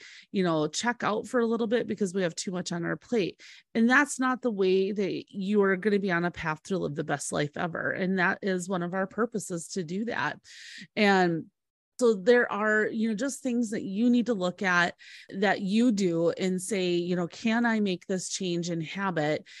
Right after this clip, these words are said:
If it comes down to saying no, if it comes down to just saying, "Do I actually have time to do this?" Putting the things into your calendar.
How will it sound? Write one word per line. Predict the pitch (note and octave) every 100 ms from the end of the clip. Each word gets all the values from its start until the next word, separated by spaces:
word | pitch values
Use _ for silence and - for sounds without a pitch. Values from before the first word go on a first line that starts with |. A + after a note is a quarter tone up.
| - -
If | G#3+
it | A3
comes | - A#3 G#3+
down | G#3 G#3
to | G3+
saying | - F#3 F3+ F3+
no, | F3 D#3 - -
if | F3+
it | G3 -
comes | G#3+ G3+ F#3+
down | G3 F#3+ F#3+
to | G3+
just | F3+ F#3 -
saying, | F#3 F3+ F3 E3+ - - - -
"Do | G#3
I | G3 F3 F3 E3 -
actually | F#3+ G#3+ - B3 A3 G#3
have | F3+ F3 D#3+
time | - - G3 F#3 F3+ F3+
to | G3
do | D3+ F#3+
this?" | D#3+ D#3+ F3+ - - - - - - -
Putting | C4+ C4 C4+ C4 -
the | G#3 A3+
things | A3+ G#3 G3+ G3+ -
into | G#3+ G#3 F#3+
your | G3+ F3+
calendar. | F3 G3 F3+ E3 - - F3